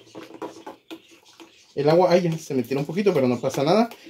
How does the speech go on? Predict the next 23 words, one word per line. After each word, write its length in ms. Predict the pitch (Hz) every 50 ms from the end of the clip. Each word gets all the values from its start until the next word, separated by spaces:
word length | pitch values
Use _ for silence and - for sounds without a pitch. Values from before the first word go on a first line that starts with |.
| - _
El 100 | 143 147
agua 220 | 165 180 214 202 214
tiene 180 | 220 214 214
que 80 | 214 208
estar 220 | 196 - 214 202
súper 420 | 208 - - 254 220 - 226 214 190
hirviendo. 420 | 160 160 165 160 151 151 151 151 -
Y 180 | 202 226 240 247
la 140 | 226 196
verdad, 260 | 185 170 180 190 214 208
yo 120 | 220 190
la 120 | 190 185
calenté 320 | - 160 143 139 131 - 170
en 80 | 190
el 80 | 175 156
microondas. 720 | 135 131 113 123 127 139 165 202 226 240 240 247 - - - _ _ - - - _
Cuatro 280 | - 160 170 - 185 170
minutos, 600 | 160 156 175 208 240 240 226 262 262 262 - - 160
el 120 | 151 147
medio 200 | 160 180 180 190
litro, 400 | 180 202 240 226 226 254 254 247
perfectamente, 800 | - - 147 131 - 165 - - - 151 139 123 117 110 107 117
¿ok? 140 | 113 113 -